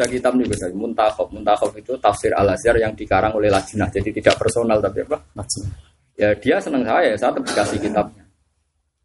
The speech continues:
Speaker 1: Nah, ini kulo nih jeng benak, napa? Misale, napa? Gus Jabur ngersakno bikin tafsir, ya, mesti ala Al-Azhar. Tapi beliau berjanji ke kita, nanti yang ala Indonesia, Gus, nanti ada orang berapa lah, orang sepuluh yang,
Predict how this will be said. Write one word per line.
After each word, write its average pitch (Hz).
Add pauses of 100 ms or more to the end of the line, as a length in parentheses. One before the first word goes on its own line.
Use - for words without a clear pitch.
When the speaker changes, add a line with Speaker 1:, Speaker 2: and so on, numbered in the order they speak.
(640)
Speaker 1:
Nah, 104
ini 123
kulo 127
nih 147
jeng 107
benak, 98 (320)
napa? - (960)
Misale, 90
napa? - (500)
Gus -
Jabur 98
ngersakno 95
bikin 92
tafsir, 90
ya, 98
mesti 98
ala 104
Al-Azhar. - (880)
Tapi 110
beliau 110
berjanji 95
ke 101
kita, 92 (880)
nanti 95
yang 107
ala 101
Indonesia, 98
Gus, 104
nanti 92
ada 92
orang 90
berapa 92
lah, 90
orang 90
sepuluh 92
yang, 85